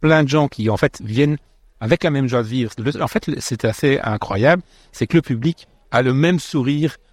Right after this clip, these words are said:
au fur et à mesure du spectacle que les, les danseurs ou les, les folkloreux qui sont sur le, la scène. C'est très, très, très communicatif. Et en fait, on sort de là, enfin, je trouve, et je vois d'ailleurs à travers les gens qui sont partis, on sort souriant de ce genre d'expérience. Et donc,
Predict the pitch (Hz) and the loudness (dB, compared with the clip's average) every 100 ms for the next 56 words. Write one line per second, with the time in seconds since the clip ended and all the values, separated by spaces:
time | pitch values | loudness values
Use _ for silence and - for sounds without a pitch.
0 | _ 117 - 131 139 127 139 117 - 107 | _ -8 -2 4 4 4 0 -2 -4 -2
1 | - 147 - - _ - 139 143 120 117 | -2 -4 -8 -20 _ 2 4 4 2 0
2 | 120 110 104 104 - 143 139 131 117 107 | 0 0 0 0 0 2 4 2 2 0
3 | 107 101 98 101 - 107 - 92 131 - | 2 0 -2 -4 -2 -2 0 0 0 0
4 | 98 107 - 95 95 87 - 175 185 _ | -4 -2 -2 0 -2 -2 2 2 0 _
5 | _ _ - 113 _ - 180 165 147 - | _ _ -6 -6 _ -2 0 0 -2 -4
6 | 131 120 110 104 95 175 - 110 107 160 | -2 0 0 0 -2 -4 -4 0 2 2
7 | 135 101 - 123 95 98 131 - - 78 | 0 -2 0 0 2 2 2 0 -10 -14
8 | - 73 107 - - 117 160 92 85 92 | -10 -2 -2 -2 -2 4 4 2 0 0
9 | 98 113 104 98 104 98 - _ _ _ | 2 2 2 0 -2 -6 -12 _ _ _
10 | 101 - 107 107 104 110 - 98 90 - | -4 0 2 4 4 2 0 -4 -4 -4
11 | - 156 156 _ _ _ 110 110 - 151 | -4 -6 -6 _ _ _ -2 0 2 2
12 | 151 - _ _ _ _ _ _ - - | 0 -4 _ _ _ _ _ _ -4 2
13 | 160 127 107 98 113 95 90 - 98 104 | 4 4 4 2 0 -4 -4 -2 2 2
14 | 104 98 - 87 90 110 135 104 101 117 | 2 0 -2 -2 0 2 2 2 2 0